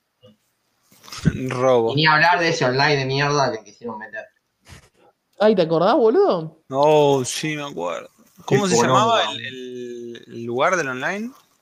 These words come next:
Speaker 3: ¿Coliseo, algo así era? No.
Speaker 1: Coliseo,
Speaker 2: No
Speaker 1: sí,
Speaker 2: sé.
Speaker 1: por Coliseo puede ser, sí. Ujú.
Speaker 2: Mirá, no voy a mentirte, yo entré a hacer el,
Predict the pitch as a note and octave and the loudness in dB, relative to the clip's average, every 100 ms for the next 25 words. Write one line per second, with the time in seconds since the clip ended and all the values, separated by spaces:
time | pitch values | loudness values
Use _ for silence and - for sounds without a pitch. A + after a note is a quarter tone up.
0 | _ D#3 C#3+ - C#4 E4+ D#3+ C#3+ G3+ G4+ | _ -10 -10 -10 -6 -2 -2 -4 -6 -6
1 | G4+ D#3+ G3+ F#3 E3 D#3+ B2 B2+ D3 B2+ | -4 -2 -4 -2 -2 -2 -2 -4 -6 -4
2 | B2+ C#3 C#3+ E3 C3+ D3 D3+ C#3 C#3 - | -2 -2 -2 -2 0 -2 -2 -8 -12 -14
3 | _ _ C3 D3+ D#3+ _ _ - D3 D#3+ | _ _ -14 -14 -14 _ _ -6 -2 2
4 | E3+ G3 E3 D3+ E3+ C#3 C3+ E3+ D#3 F#3+ | 4 4 2 2 0 0 -2 -2 0 0
5 | E3+ D#3+ D#3 | 0 0 -2